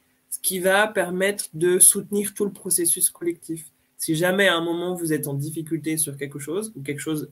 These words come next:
surgit pendant les ateliers, bah, vous aurez l'occasion de venir en séance individuelle pour qu'on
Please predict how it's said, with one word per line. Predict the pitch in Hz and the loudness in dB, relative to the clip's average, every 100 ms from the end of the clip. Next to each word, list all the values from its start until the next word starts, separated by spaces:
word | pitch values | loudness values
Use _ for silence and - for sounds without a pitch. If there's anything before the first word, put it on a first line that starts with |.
| _ - | _ 0
surgit | - 175 170 165 165 | 2 4 2 -2 -2
pendant | 156 143 139 | -2 0 2
les | 135 | 0
ateliers, | 131 143 139 175 | -2 -4 -2 0
bah, | 151 | -2
vous | 139 147 156 | -2 -2 0
aurez | 151 165 170 - _ _ _ _ 143 | -2 -2 -4 -6 _ _ _ _ -6
l'occasion | 156 156 151 170 | -2 -2 -2 -2
de | 160 | 0
venir | 156 156 143 | 0 0 2
en | 135 | 0
séance | 143 139 139 | 0 -2 -4
individuelle | 135 135 139 170 170 | -4 -6 -4 -4 -6
pour | 139 | -12
qu'on | 135 165 170 | -8 -6 -8